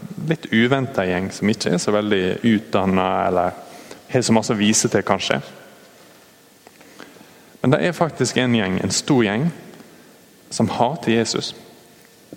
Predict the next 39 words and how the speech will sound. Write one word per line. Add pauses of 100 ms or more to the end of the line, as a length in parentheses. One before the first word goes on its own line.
(360)
Og
det
virker
som
om
folk
blir
delt
litt
i
to
grupper.
Enten
så
er
de (2250)
veldig
frustrert
med
han,
de
er
fornærmet,
og
de
er, (320)
har
egentlig
en
avsky (100)
mot
det
han
snakker
om,
og
den
han
er.